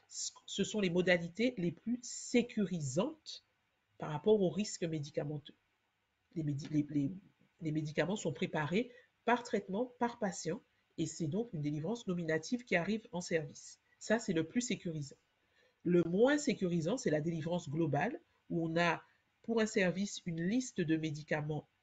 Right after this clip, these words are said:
habituellement utilisés, avec des quantités habituellement nécessaires, et la pharmacie délivre une fois par semaine, deux fois par semaine, globalement, euh, des, des médicaments, des médicaments de cette liste, sans avoir aucun,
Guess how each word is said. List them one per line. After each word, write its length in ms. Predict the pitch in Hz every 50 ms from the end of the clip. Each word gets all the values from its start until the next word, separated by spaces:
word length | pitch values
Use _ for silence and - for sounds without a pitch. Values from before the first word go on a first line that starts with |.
| _ -
habituellement 720 | 220 226 185 208 214 - - 214 180 170 165 170 175 165
utilisés, 640 | 160 147 - - 151 151 147 135 151 190 339 - - _ _ _ _ _ -
avec 320 | - 151 135 156 156 135 135
des 100 | 160 147
quantités 760 | - - 208 214 214 - - 202 - - 202 196 175 180 - _ _ _ _ _ -
habituellement 840 | 247 240 196 175 196 196 - - 196 165 160 160 160 160 151 - - -
nécessaires, 680 | 170 156 147 139 - 139 139 - - 156 180 247 302 - _ _ _ - - - -
et 100 | - 180
la 140 | 156 151 151
pharmacie 600 | - 170 160 165 190 202 - - - 220 254 254 -
délivre 480 | 143 175 160 151 165 185 226 - 233 - -
une 160 | 202 196 196
fois 200 | - - 190 170
par 140 | 156 160 151
semaine, 400 | - - 156 147 147 175 190 160
deux 140 | 135 180 180
fois 160 | - 170 165
par 160 | - 151 143
semaine, 400 | - - 147 147 - 180 226 277 - _ _ _ _ _ -
globalement, 920 | 139 123 160 180 214 240 185 190 170 156 151 151 147 151 156 233 - - _ _ _ _ _ _ _ -
euh, 260 | - 160 151 143 131 160
des, 280 | 165 185 175 156 165
des 140 | 156 170 165
médicaments, 640 | 160 160 147 139 156 143 - 147 147 156 170 175 170 -
des 100 | - 165
médicaments 440 | 156 156 147 156 151 170 147 156 160
de 40 | 151
cette 240 | - - 147 - -
liste, 300 | 180 233 311 - - _ _ _ - - _ -
sans 260 | - - 202 185 185
avoir 420 | 165 151 156 180 208 240 240 - -
aucun, 600 | - 214 196 - - - 214 196 180 170 156 151